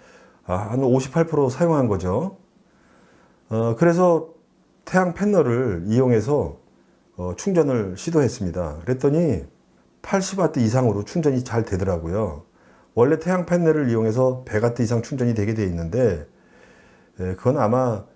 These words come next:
유럽이나 이런 데서 대기가 맑으니까 가능할 것 같고 우리나라 같은 경우에는,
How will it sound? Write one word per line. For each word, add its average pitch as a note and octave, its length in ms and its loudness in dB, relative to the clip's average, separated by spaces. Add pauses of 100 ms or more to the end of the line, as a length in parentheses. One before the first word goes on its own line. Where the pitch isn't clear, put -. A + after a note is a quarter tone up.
(260)
유럽이나 C3 420 4
이런 G#2+ 220 0
데서 G2+ 240 -2
대기가 G2 380 -2
맑으니까 F#2+ 800 -2
가능할 G2 380 -2
것 - 120 -8
같고 E2+ 520 -4
우리나라 A#2+ 320 2
같은 A2+ 260 -4
경우에는, G2+ 520 -2